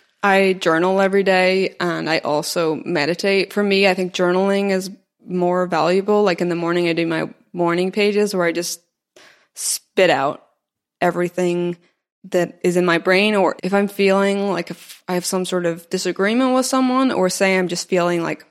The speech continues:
off about something, I often journal about what happened and then why I might be feeling that way. And then I s-, begin to understand, "Oh,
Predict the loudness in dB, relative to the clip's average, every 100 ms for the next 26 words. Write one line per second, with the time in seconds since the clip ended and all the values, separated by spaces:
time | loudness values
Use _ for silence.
0 | -4 -2 -2 -2 0 2 0 -2 -2 -2
1 | -4 -10 -20 -6 2 4 4 2 2 2
2 | 4 4 2 2 0 -2 -8 _ 0 0
3 | 2 0 0 -2 -2 -6 -20 _ 0 2
4 | 2 2 -2 -8 -2 2 2 0 -2 -4
5 | -2 -2 0 -2 0 0 2 2 0 0
6 | 0 2 2 2 0 -4 -8 _ _ _
7 | _ _ -12 -6 0 2 2 0 2 0
8 | 0 0 0 2 2 4 4 0